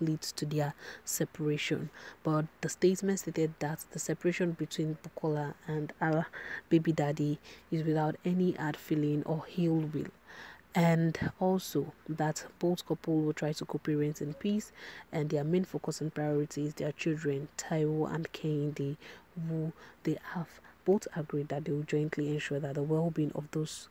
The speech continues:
kids and their welfare are guaranteed. So, despite all this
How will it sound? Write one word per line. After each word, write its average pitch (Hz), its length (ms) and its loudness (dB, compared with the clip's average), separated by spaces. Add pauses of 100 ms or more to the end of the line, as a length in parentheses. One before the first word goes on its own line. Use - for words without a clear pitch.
kids 220 400 0 (320)
and 156 100 -2
their 147 140 2
welfare 156 580 0 (300)
are 170 100 -4
guaranteed. 151 680 -6 (640)
So, 220 460 6 (280)
despite 180 520 0
all 175 680 4
this - 300 -2